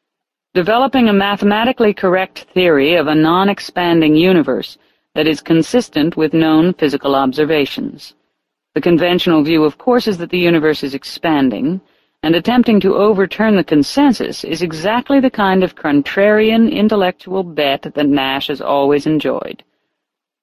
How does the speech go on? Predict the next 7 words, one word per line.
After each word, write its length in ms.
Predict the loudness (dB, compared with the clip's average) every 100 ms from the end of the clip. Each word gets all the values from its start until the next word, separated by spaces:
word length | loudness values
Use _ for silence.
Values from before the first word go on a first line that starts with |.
| -6
Nash's 400 | -4 -2 -4 -4
talk 320 | -2 -2 0
on 260 | 0 0 -2 _ _ -4
the 140 | -4
possibility 800 | 0 -2 0 -2 0 0 0 0
that 180 | -2 -2
the 160 | 0